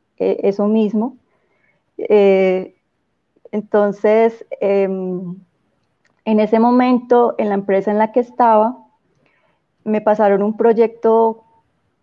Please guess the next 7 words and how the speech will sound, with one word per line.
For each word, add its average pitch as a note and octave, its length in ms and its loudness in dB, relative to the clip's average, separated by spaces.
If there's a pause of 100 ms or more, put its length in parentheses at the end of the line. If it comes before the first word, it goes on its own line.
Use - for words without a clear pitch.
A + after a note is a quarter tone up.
como G3+ 380 -2
de G3+ 100 0
más F#3+ 220 -4
o - 20 -4
menos G#3+ 340 -2
veinte A3 380 2
productos G#3 880 0